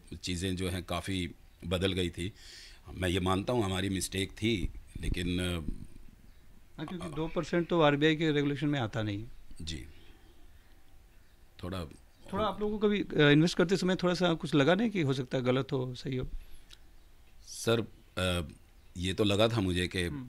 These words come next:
Speaker 1: कुछ ये गलत है, चौबीस परसेंट साल का नहीं मिलता है, लेकिन शायद कैलकुलेशन मेरी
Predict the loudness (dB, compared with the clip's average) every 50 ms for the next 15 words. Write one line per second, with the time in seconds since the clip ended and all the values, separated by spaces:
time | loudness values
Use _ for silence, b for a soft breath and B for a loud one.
0 | -14 -10 -8 -6 -6 -6 -8 -10 -16 -20 -20 -20 -20 -20 -20 -20 -20 -20 -20 -20
1 | -20 -20 -16 -12 -6 -4 -4 -2 -2 0 0 0 0 0 0 -4 -4 -4 -4 -4
2 | -4 -4 -4 -6 -6 -8 -6 -4 -4 -4 -4 -4 -6 -4 -4 -4 -4 -4 -4 -4
3 | -2 0 0 0 0 -2 -2 -4 -4 -6 -6 -6 -10 B B B B B B B
4 | B B B B -10 -6 -6 -6 -4 -2 -2 0 0 0 -2 -4 -6 -12 -12 -8
5 | -2 0 0 0 0 -2 -4 -10 -18 -20 _ -20 _ _ -20 -6 0 2 2 2
6 | 2 0 0 0 0 0 0 0 0 0 0 0 -2 -4 -6 -6